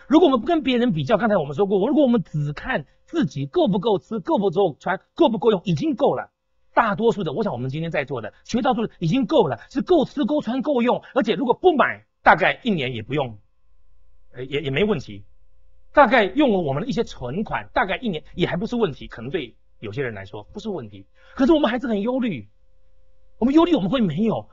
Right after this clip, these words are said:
我们怕这个东西。有的人说：“对呀，是的，今天我今天够啊，我今天够吃、够穿、够用。可是我两年之后呢，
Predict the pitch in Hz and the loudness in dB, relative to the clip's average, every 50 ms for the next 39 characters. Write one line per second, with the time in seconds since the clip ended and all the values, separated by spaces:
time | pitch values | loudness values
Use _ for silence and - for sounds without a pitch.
0 | - - 160 196 226 - - - 247 262 247 226 190 180 160 147 143 139 135 - | -10 -4 -2 -2 -2 -4 -6 -8 -4 -2 0 0 0 -2 -4 -6 -6 -6 -8 -10
1 | - 131 127 - - - - - - - 226 226 233 262 285 233 294 285 - 320 | -10 -12 -12 -12 -14 -20 -20 -18 -6 0 2 4 4 4 4 4 4 2 2 2
2 | 285 254 233 247 - - 294 233 214 170 247 247 226 269 240 190 147 139 262 269 | 4 6 4 4 4 2 2 2 2 2 4 2 2 2 2 0 -2 -2 -2 -2
3 | 254 269 277 214 294 277 240 214 208 202 196 - - - - 185 190 190 285 285 | -2 -2 -2 -2 -2 0 0 0 0 -2 -2 -6 -8 -6 0 0 2 2 2 0
4 | 269 - 320 294 226 - - 269 208 294 269 - 233 247 247 226 262 247 233 240 | 0 2 2 0 0 -2 -4 -4 -2 -2 -2 0 0 0 2 2 4 4 4 4
5 | 220 180 - - - - 254 214 311 262 285 269 214 240 202 165 139 139 143 139 | 4 2 0 -6 -6 -2 0 0 2 4 4 4 4 4 2 0 0 -2 -6 -6
6 | 135 127 170 220 - 277 226 - - 262 254 214 185 175 180 175 | -4 -2 -2 -2 -2 -4 -6 -6 -6 -4 -4 -2 -2 -2 -4 -6